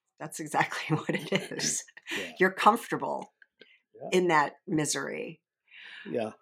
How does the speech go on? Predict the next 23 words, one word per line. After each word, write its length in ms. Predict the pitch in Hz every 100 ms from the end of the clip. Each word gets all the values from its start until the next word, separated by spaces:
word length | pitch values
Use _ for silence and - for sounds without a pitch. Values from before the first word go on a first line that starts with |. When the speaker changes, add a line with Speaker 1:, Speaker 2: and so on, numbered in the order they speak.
| _ _ _ _ -
Speaker 1:
So 180 | - 226
this 200 | 220 254
is 100 | 214
a 60 | 220
good 180 | 180 170
Speaker 2:
Yeah. 220 | - 180
Speaker 1:
segue 340 | 175 156 147
into 680 | - 156 156 - 156 147 143
talking 380 | 139 151 151 151
about 300 | 131 127 -
your 160 | 120 113 -
books, 400 | 98 - - -
because 320 | 123 156 139
you 80 | 147
write 260 | 143 170 202
about 580 | 185 135 127 127 - - _ _ _ _ _ _ _ -
strength 600 | - - 175 185 196 - -
of 200 | 151 147
Speaker 2:
<clears throat> 0 |
Speaker 1:
choice 760 | - - 139 - - - - -
to 100 | 165
change 640 | - - 135 135 131 - -
consequences. 1300 | - 123 - - - - - - - - - -